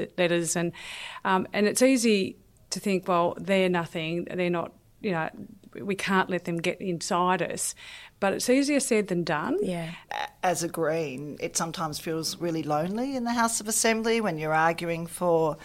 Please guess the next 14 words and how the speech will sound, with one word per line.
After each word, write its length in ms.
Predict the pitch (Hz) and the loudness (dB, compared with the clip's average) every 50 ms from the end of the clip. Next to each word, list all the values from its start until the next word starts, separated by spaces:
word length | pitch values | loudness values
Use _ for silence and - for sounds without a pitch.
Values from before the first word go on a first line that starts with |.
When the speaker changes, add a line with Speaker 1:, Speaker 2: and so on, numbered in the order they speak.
| - - - - - - | -14 -14 -14 -16 -12 -6
Speaker 3:
meaningful 480 | - 156 165 165 160 165 160 - - 170 | -2 0 0 0 0 -2 -2 -2 -4 -4
climate 340 | - - 170 160 160 165 156 | 0 2 4 4 4 4 2
action, 640 | 151 151 156 - - - 156 147 151 151 156 151 | 0 0 0 -2 -4 -4 -4 -6 -8 -8 -8 -10
for 320 | 151 - - 160 139 143 143 | -10 -6 -6 -4 -4 -4 -6
the 40 | |
protection 440 | 143 - - - - 147 - - 170 | -10 -12 -10 -10 -8 -8 -6 -6 -4
of 60 | 156 | -2
our 120 | 165 156 156 | -2 -2 -2
forests 540 | 156 - 160 156 156 151 156 165 160 147 - | 2 4 4 4 6 4 2 0 -2 -4 -4
and 80 | 165 | -4
Speaker 2:
Mm. 40 | 156 | -4
Speaker 3:
waterways. 520 | 151 147 151 156 151 156 175 240 277 - | -4 -4 -2 -2 0 0 0 0 0 -2
It 80 | 214 - | -2 -2
gets, 320 | 196 185 190 - - - | -2 -2 0 -2 -2 -2